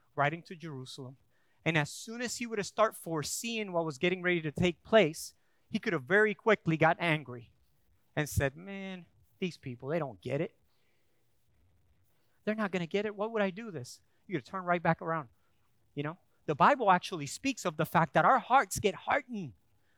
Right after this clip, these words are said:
because of the evil we experience. We have to be careful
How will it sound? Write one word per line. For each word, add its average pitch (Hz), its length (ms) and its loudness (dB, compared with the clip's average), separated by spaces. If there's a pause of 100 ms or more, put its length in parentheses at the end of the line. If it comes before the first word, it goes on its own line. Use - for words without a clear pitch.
(480)
because 190 260 0
of 156 100 -4
the 165 160 4
evil 247 320 2
we 214 140 4
experience. 247 840 0 (960)
We 147 80 2
have 170 180 2
to 170 80 -6
be 151 200 -8 (200)
careful 151 680 -2